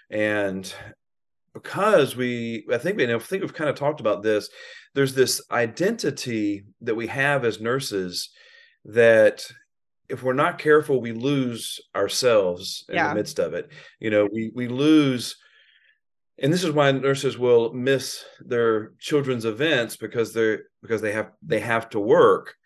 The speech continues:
Speaker 1: instead of, um, working out their schedule or taking time off or whatever you gotta do to be at your kids' events,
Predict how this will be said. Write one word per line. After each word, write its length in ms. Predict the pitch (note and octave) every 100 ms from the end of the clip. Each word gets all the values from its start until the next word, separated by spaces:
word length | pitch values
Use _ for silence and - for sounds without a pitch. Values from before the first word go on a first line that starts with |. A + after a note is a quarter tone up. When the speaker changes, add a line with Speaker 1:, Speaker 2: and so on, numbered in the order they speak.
| _ _ _ _ _ _ _ -
Speaker 1:
instead 500 | A#2+ A2 - C3+ B2+
of, 440 | A#2+ A2 G#2 - -
um, 640 | A2+ G#2+ G#2 F#2+ F#2 F#2 - _ _ _ _ _ _ _ _ _ -
working 380 | C3 C#3+ C3
out 160 | B2 B2
their 100 | A#2
schedule 880 | A2 C3 C3 A#2+ B2 A#2 A2+ A2 - _ _
or 380 | - A2+ A2 G#2
taking 400 | - C3+ C3+ B2+
time 320 | A#2+ A#2+ A2
off 640 | A#2 A#2 A2+ A2 G#2+ - - _ _ -
or 240 | A2+ A2
whatever 260 | G#2 B2+ D#3
you 80 | C#3
gotta 160 | B2+ A#2
do 300 | C#3 D3+ B2
to 140 | A2
be 240 | G2+ A2+
at 180 | G2 A#2
your 120 | A#2
kids' 280 | G2+ A2+ F#2
events, 680 | F#2+ F#2 C3 A#2 G#2+ -